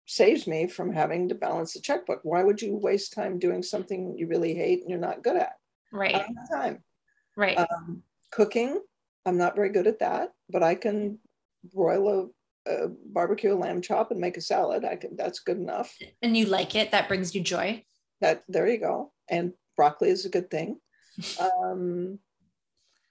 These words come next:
Speaker 1: what am I not? Well, there's, there are, there is a thing, there are things I'm really not good at. And I have decided over time that it, so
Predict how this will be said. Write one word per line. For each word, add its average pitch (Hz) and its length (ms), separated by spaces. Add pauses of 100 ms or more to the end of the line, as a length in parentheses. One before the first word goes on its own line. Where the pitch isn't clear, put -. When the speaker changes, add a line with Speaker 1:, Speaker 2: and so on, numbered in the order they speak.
(460)
Speaker 1:
what - 100
am 240 140
I - 60
not? 196 240 (400)
Well, 226 380
there's, 214 460 (140)
there 190 260
are, 196 80 (320)
there 196 180
is 240 200
a 220 80
thing, 196 720 (180)
there 180 180
are 202 160
things 202 540
I'm 165 180
really 160 300
not 185 300
good 180 180
at. 185 300
And 170 100
I 170 80
have 170 160
decided 175 640 (800)
over 180 220
time 185 580 (380)
that - 400 (1800)
it, 196 200 (800)
so 202 380